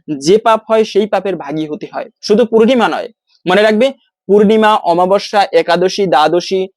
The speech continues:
আবার দুপুরবেলা, এমনকি সূর্যাস্তের পরে রাত্রিকালে কখনোই ভুলেও এই তুলসী পত্র চয়ন করা উচিত নয়। এবং বোনকে কখনো কষ্ট দেবে না। হ্যাঁ, রাখি পূর্ণিমার দিন মনে রাখবে কোনো বোনকে কখনো বা কোনো মায়েদেরকে কখনো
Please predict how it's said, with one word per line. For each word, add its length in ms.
আবার 320
দুপুরবেলা, 640
এমনকি 300
সূর্যাস্তের 640
পরে 240
রাত্রিকালে 640
কখনোই 500
ভুলেও 560
এই 220
তুলসী 400
পত্র 380
চয়ন 360
করা 280
উচিত 300
নয়। 160
এবং 380
বোনকে 480
কখনো 340
কষ্ট 300
দেবে 220
না। 260
হ্যাঁ, 280
রাখি 300
পূর্ণিমার 560
দিন 220
মনে 180
রাখবে 240
কোনো 300
বোনকে 360
কখনো 340
বা 120
কোনো 200
মায়েদেরকে 560
কখনো 360